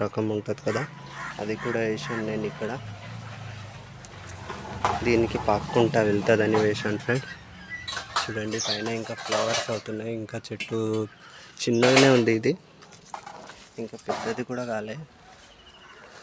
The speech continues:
అయినా సరే ఎన్ని అవును అయినాయో చూడండి.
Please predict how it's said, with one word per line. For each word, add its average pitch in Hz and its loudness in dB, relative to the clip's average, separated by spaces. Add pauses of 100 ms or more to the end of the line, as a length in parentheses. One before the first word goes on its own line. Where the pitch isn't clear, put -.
(160)
అయినా 110 2 (100)
సరే 117 -2
ఎన్ని 117 -2
అవును 113 0 (160)
అయినాయో 110 -4 (100)
చూడండి. 107 -6